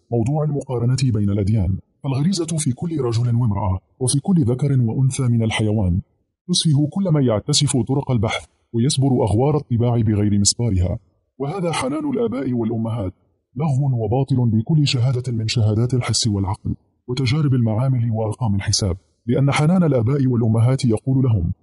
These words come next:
إن طفلهم دون غيره يساوي كل من عداه ويفوقهم في حق البقاء، ويجب أن يزول جميعًا إذا وجب أن يزول من الدنيا أو يزول هو منها.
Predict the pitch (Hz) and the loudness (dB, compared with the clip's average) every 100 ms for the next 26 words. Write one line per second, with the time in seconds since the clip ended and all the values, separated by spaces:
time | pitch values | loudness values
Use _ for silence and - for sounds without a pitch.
0 | _ _ - 131 185 208 151 139 123 131 | _ _ -4 -2 0 0 2 2 2 2
1 | 127 113 135 135 123 127 117 147 143 139 | 2 2 2 4 4 4 2 2 2 2
2 | 127 185 170 139 123 113 98 107 123 123 | 0 2 2 2 -2 -4 -2 -2 -2 -2
3 | 120 120 120 - 135 139 123 113 - 95 | -2 0 -4 -4 -6 -6 -6 -6 -4 -4
4 | 101 123 95 - _ - 123 151 160 151 | -4 -4 -4 -8 _ -6 0 2 4 2
5 | 135 120 113 117 147 123 113 131 131 131 | 2 2 2 2 2 0 0 -2 -2 -2
6 | 120 110 107 120 131 131 117 110 101 139 | -2 -2 -2 -2 -2 0 2 2 2 2
7 | 151 147 101 104 92 104 - _ _ 131 | 4 2 2 0 0 -2 -4 _ _ -6
8 | 143 165 120 117 107 104 101 262 87 | -2 -2 -2 -2 -2 -2 -4 -4 -8